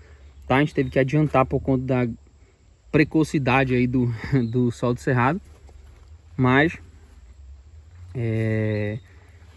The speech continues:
as mudas tão bem bonitas também. Graças a Deus o desenvolvimento tá, tá muito bom também.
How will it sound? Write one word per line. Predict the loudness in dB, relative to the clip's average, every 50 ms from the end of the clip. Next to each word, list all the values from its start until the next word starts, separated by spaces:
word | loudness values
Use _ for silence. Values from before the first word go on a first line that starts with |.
| -20 -20 -20 _ -4
as | -2 0
mudas | 2 0 0 0 0
tão | 2 2
bem | 2 2
bonitas | 2 2 2 2 0 -4
também. | -4 -4 -2 -2 -4 -4 -8 -16 -20 -20 -20 -20 -20 -20 -20 -20 -20 -20 -20 -20 -20 -20 -20 -20 -20 -20 -20 -20 -20 -20 _ -20 -20 -20 -20 -20 -20 -20 -18 -10
Graças | -6 -4 -4 -4 -4 -4
a | -4 -2
Deus | -2 0 0 0
o | -2
desenvolvimento | -2 -2 -2 -2 0 0 0 0 0 -2 -4
tá, | -4 -4 -4 -4 -6 -10 -18 -20 -20 -20 -20 -20 -20 -20 -20 -20 -20 -20 -20 -20 -20 -20 -20 -20 -20 -20 -20 -20 -20 -20 -20 -20 -20 -20 -20 -20 -20 -20 -20 -20 -20 -20 -20 -20 -20 -20 -14 -10
tá | -6 -2
muito | -2 -2 -2 -2 -2
bom | 0 0 0 0
também. | 0 0 0 0 0 -2